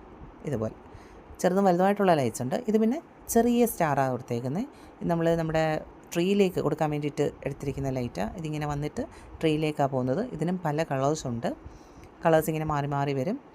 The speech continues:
റെഡ് ഉണ്ട്, ബ്ലൂ ഉണ്ട്, ചില സമയത്ത് വൈറ്റ് ആയിട്ട് തോന്നും. അപ്പോൾ അങ്ങനെ പല കളേഴ്സിൽ മാറി വരുന്ന ഒരു ചെറിയ ലൈറ്റ് അത്, അത് നമ്മൾ ട്രീയിലേക്ക് കൊടുത്തേക്കുന്നത്. അതായത് ഇത് ട്രീയിൽ ഇങ്ങനെ വരും. ട്രീയിൽ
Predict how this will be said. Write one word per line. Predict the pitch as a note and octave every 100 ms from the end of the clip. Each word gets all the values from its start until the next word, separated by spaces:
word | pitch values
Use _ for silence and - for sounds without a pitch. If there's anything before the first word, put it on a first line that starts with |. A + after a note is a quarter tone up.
| - -
റെഡ് | C#3+ C#3 C3+
ഉണ്ട്, | C3+ C#3 C#3
ബ്ലൂ | C#3 C#3
ഉണ്ട്, | B2+ B2+ C3 C#3 - - -
ചില | C#3+
സമയത്ത് | C#3 C3 C#3+
വൈറ്റ് | B2+ B2+
ആയിട്ട് | B2+ C3
തോന്നും. | A#2+ C3+ G#3 G#3
അപ്പോൾ | A3
അങ്ങനെ | G3+ E3+ - - - - -
പല | F3 E3
കളേഴ്സിൽ | D3+ C#3+ D3 C#3+
മാറി | C3+ C3+
വരുന്ന | C3 E3
ഒരു | A3+ A#3
ചെറിയ | A3 G3 C3+
ലൈറ്റ് | A#2 B2+ C3+
അത്, | G3+
അത് | F3 E3 D#3+
നമ്മൾ | D#3 F3 - - -
ട്രീയിലേക്ക് | D#3 D#3 D#3 D3+
കൊടുത്തേക്കുന്നത്. | C3+ A#2+ A#2+ D#3+
അതായത് | F3 C#3+ B2+
ഇത് | D#3+ -
ട്രീയിൽ | E3+ F3 E3
ഇങ്ങനെ | C3+ C3
വരും. | A2 - - - - - - -
ട്രീയിൽ | G#3+ G3